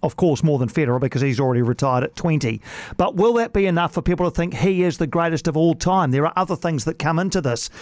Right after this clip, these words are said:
and often they're the, they're the off-field things. You know, I think we love to, to like our favourite sports people, and a lot of people like Nadal, a lot of people like Federer, and some people just find it difficult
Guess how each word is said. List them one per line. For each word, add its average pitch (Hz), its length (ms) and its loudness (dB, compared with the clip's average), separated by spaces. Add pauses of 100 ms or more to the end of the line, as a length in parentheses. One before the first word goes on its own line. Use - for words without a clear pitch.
(220)
and 175 100 2
often 226 360 2
they're 175 120 2
the, 151 240 0
they're 175 180 2
the 190 120 2
off-field 180 480 0
things. 113 320 -2
You 151 60 2
know, 160 600 -2
I 175 100 2
think 240 200 -2
we 165 80 2
love 160 340 2
to, 143 340 0
to 156 120 0
like 147 480 2 (300)
our 170 120 2
favourite 175 360 0
sports 190 300 0
people, 190 360 0
and 180 100 2
a 175 80 2
lot 170 320 4
of 151 80 -4
people 139 240 2
like 139 240 0
Nadal, 110 560 0
a 165 100 2
lot 165 240 2
of 180 60 -4
people 160 240 0
like 131 220 0
Federer, 123 500 0 (300)
and 196 120 2
some - 280 -2
people 262 260 2
just 240 240 -2 (100)
find 233 320 2
it 233 160 -2
difficult 185 640 -2